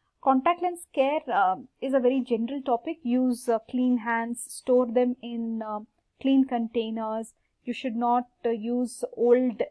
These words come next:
solution. You get lens solution, right, to wash these and care for these lens. Regular maintenance lens. You have to dispose them according to their, uh, uh, disposable lens. You have to see how many days it has to be used and disposed, all that.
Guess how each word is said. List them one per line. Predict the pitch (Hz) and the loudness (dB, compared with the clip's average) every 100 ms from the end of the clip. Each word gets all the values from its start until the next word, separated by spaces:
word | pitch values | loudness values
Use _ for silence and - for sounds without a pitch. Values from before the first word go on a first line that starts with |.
| _ _ _ _ - | _ _ _ _ -18
solution. | - 233 233 247 - 233 226 | -4 -2 2 0 0 -6 -4
You | 208 | -2
get | 240 | -4
lens | 233 214 220 | -2 -6 -4
solution, | 233 220 214 214 208 | -4 -6 -8 -12 -6
right, | 247 - | -6 -4
to | 247 | -6
wash | 202 214 - - | -4 -4 -6 -10
these | 226 233 | -8 -8
and | 220 - | -10 -4
care | 226 226 247 | -2 -2 -2
for | |
these | 214 220 214 | -6 -6 -10
lens. | 196 214 - _ _ - | -10 -10 -16 _ _ 0
Regular | 247 240 262 | 2 4 2
maintenance | 233 226 226 247 233 233 - | 2 -2 -2 -2 -2 -6 -8
lens. | 214 208 220 | -10 -10 -8
You | 247 | -8
have | 226 | -8
to | 240 | -10
dispose | 214 226 - 240 - | -10 -10 -2 -2 0
them | 240 233 | -6 -4
according | - - 220 226 226 | -8 -4 -4 -2 -2
to | 240 214 | 0 0
their, | 214 208 208 190 190 | 4 8 8 4 -2
uh, | 202 196 190 _ _ _ _ - | -2 0 -2 _ _ _ _ -8
uh, | 214 | -2
disposable | 226 - 262 254 247 240 | -4 0 0 2 0 -2
lens. | 220 226 226 240 | -2 -2 -4 -6
You | |
have | 214 | -6
to | 220 | -10
see | - 247 | -4 -2
how | 208 226 | -2 -2
many | 233 247 | 2 2
days | 226 226 - | 0 -4 -6
it | 240 - | -8 -8
has | 214 | -12
to | 214 | -10
be | 214 | -10
used | 202 220 - | -10 -10 -10
and | 208 | -12
disposed, | 208 - 208 208 - | -14 -12 -8 -8 -8
all | 202 | -10
that. | 202 196 | -6 -6